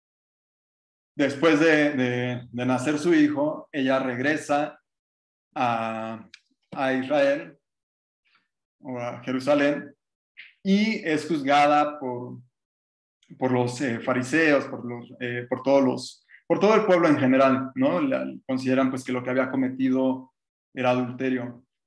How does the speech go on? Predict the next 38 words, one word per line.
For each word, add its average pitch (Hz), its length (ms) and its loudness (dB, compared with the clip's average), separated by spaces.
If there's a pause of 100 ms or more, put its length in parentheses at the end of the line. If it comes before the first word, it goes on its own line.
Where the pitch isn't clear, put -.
A 139 100 -2
diferencia 180 800 0
de, 131 840 -4 (800)
en 131 180 -4
el 123 120 -4
caso 139 220 0
del 147 140 -2
cristianismo, 143 540 -2
acá 147 180 -2
no 151 160 -2
hay 147 120 0
propiamente 143 500 -6
una 139 160 -4
figura 131 320 -4
como 123 180 -8
San 120 180 -10
José, 170 280 -2
no 202 180 0
está 165 320 -2
peleado 147 400 4
la 135 140 0
idea, 131 580 -4 (520)
hay 131 140 -2
algunos 131 380 0
que 139 80 -6
hacen 131 240 -2
un 127 160 -2
cruce 131 640 -4 (320)
ahí, 165 380 -2
pero 135 320 4
en 123 120 -2
realidad 127 280 0
no, 143 360 0
no 135 160 -6
aparece 131 380 -6
en 127 60 -4
el 127 140 -8
Corán, 123 400 -8